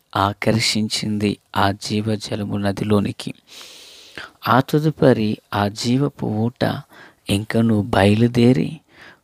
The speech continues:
ప్రియులారా, మరి అపోస్తుల కార్యగ్రంథాన్ని మనం చదివితే ఆరవ అధ్యాయం, ఏడవ అధ్యాయం, ఎనిమిదిలో సమరయ, తొమ్మిది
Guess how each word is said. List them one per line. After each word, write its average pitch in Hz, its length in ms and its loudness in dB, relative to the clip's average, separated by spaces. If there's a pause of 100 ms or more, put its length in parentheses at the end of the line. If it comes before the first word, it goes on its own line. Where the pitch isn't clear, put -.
(140)
ప్రియులారా, 104 600 4 (200)
మరి - 260 -6
అపోస్తుల 123 760 -2
కార్యగ్రంథాన్ని 101 1200 0 (140)
మనం 98 200 -8 (100)
చదివితే 107 560 -2 (960)
ఆరవ 110 300 -2
అధ్యాయం, 104 720 -4 (520)
ఏడవ 110 320 -4
అధ్యాయం, 98 640 -4 (500)
ఎనిమిదిలో 104 640 -2
సమరయ, 104 840 -2 (500)
తొమ్మిది 113 720 0